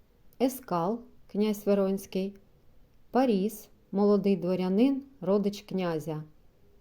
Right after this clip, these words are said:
Монтеккі, Капулетті, глави двох ворогуючих родин.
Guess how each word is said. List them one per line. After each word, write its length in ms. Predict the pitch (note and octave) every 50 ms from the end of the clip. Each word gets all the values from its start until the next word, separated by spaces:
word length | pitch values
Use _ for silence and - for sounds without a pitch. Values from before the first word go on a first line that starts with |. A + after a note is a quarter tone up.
| - _ _ _ _ -
Монтеккі, 880 | F3 F#3 F3+ F3+ E3+ - - A#3 C4+ C4+ B3+ - - - A#3 A#3 A3+ A3+ - - -
Капулетті, 840 | - F3 E3 - F3 E3+ F#3+ A#3+ C4 B3+ B3+ - - G#3+ A3 G#3+ G#3+ G#3+ - - - - _ - - - - - - -
глави 520 | F#3 D#3+ E3+ A3 C4 D4+ D#4+ D4 C#4+ C4+
двох 440 | G#3+ F3 D#3+ F3+ G#3 B3 B3 B3 B3
ворогуючих 840 | E3 F#3 F#3+ F#3+ F#3 E3 D#3+ G3+ G#3+ G#3+ G#3 G#3 - - F#3 - -
родин. 480 | F#3 F#3 F3+ E3 E3+ E3 D#3+ D#3 D#3